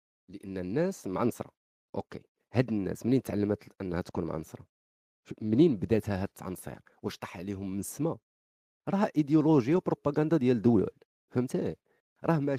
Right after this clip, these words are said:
ما طاحوش من السما هاد الأوروبيين ولاو معنصرين، راه الدول ديالهم اللي ربات فيهم أنه ال-، الآخر الإفريقي الآسيوي كذا راه، أ، أ، أ، لتحت، وأنت دائمًا اللي فوق منه، عمرك تطلع فوق منك ال-،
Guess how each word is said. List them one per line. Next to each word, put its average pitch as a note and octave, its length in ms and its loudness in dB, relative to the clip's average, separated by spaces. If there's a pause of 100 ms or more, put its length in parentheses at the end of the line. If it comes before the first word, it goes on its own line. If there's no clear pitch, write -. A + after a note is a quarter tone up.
(120)
ما B2+ 140 2
طاحوش G3+ 400 0
من G3+ 100 2
السما A2+ 280 -2
هاد G2+ 80 2
الأوروبيين G#2+ 500 2
ولاو F#2+ 160 6
معنصرين، E2 540 -4 (380)
راه A2 140 2
الدول F#2+ 440 2
ديالهم G#2+ 340 0
اللي F#3 120 6
ربات - 400 4
فيهم D3 280 0 (100)
أنه A2 320 -2
ال-، F2+ 200 -2 (180)
الآخر A#2+ 460 2
الإفريقي F2+ 600 -6
الآسيوي E2+ 520 -4
كذا G3+ 260 -6 (400)
راه، F3+ 280 2
أ، - 540 -10
أ، F#2 40 0 (100)
أ، - 360 -10
لتحت، - 440 -4 (340)
وأنت A2 200 -6
دائمًا C3+ 360 -4
اللي C3+ 180 -6
فوق - 180 -16
منه، D#2+ 280 -12 (300)
عمرك B2 320 -8
تطلع F#2+ 320 -10
فوق - 200 -16
منك G2+ 440 -10 (300)
ال-، D#2 180 -10